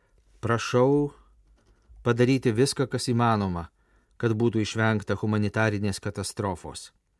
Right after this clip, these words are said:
Nerimą kelia galimas konflikto išplėtimas, kai pasaulyje jau vyksta daug kitų karų. Reikia nutildyti ginklus, įsiklausyti į žmonių, vaikų, vargstančiųjų taikos šauksmą.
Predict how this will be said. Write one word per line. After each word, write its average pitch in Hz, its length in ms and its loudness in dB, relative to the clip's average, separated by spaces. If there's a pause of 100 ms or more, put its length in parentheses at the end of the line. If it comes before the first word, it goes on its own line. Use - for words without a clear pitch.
(180)
Nerimą 110 480 2
kelia 98 320 -2
galimas 101 460 0
konflikto 104 500 -6
išplėtimas, 101 800 -4 (480)
kai 120 140 2
pasaulyje 127 720 2
jau 120 180 4
vyksta 120 400 0
daug 110 240 2
kitų 135 460 0
karų. 85 320 -8 (640)
Reikia 139 400 4
nutildyti 127 560 0
ginklus, 98 640 -4
įsiklausyti 120 800 -2
į 113 140 0
žmonių, 113 680 0
vaikų, 104 380 -2 (420)
vargstančiųjų 117 920 0 (420)
taikos 117 560 2
šauksmą. 80 640 -4